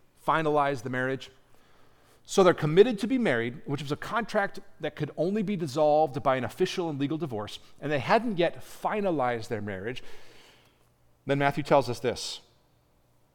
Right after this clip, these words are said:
"She was found to be with child from the Holy Spirit." Uh-oh.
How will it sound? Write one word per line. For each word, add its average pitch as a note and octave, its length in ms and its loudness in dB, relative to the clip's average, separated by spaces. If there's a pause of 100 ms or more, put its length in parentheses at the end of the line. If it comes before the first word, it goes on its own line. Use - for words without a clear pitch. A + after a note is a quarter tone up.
(280)
"She - 240 -6
was D3 180 -4
found G#3+ 520 0 (720)
to F3+ 120 0
be E3 120 0
with C#3+ 200 -2
child E3+ 480 -2 (1500)
from E3+ 380 2
the C3+ 100 -2
Holy D3+ 320 -2
Spirit." - 580 -6 (2250)
Uh-oh. A2+ 280 -4